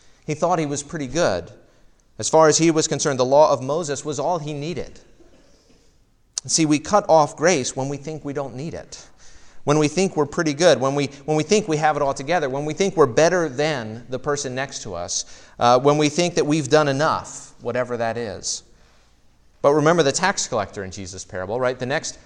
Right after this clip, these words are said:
part of the story, Jesus goes on in verse thirteen to say, "But the tax collector,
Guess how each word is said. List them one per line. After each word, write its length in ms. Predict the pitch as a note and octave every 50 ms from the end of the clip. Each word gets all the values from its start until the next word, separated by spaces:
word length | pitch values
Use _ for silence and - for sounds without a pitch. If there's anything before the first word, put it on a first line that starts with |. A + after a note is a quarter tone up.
| - -
part 200 | - D3 D3 C3+
of 60 | B2+
the 80 | A#2+ A#2+
story, 560 | - - - E3 F3 E3+ A#2+ G#2 G#2 G#2+ A2+ - - - -
Jesus 320 | - C#3+ D3 C3+ C3+ A#2+ -
goes 240 | - C3+ B2+ A#2+ C3+
on 180 | C#3 D#3 D3
in 80 | B2+ A#2+
verse 240 | A#2+ C3 B2+ - -
thirteen 480 | C3 A#2+ A2 - - D#3 F#3 D3+ B2
to 80 | A#2 A2+
say, 160 | - C3+ B2+
"But 160 | A#2+ B2 G2+
the 80 | B2+ B2
tax 420 | - - - D#3+ F#3+ - - -
collector, 540 | - - A#2+ G#2 F2+ F#2 - - A#2 B2+ C#3+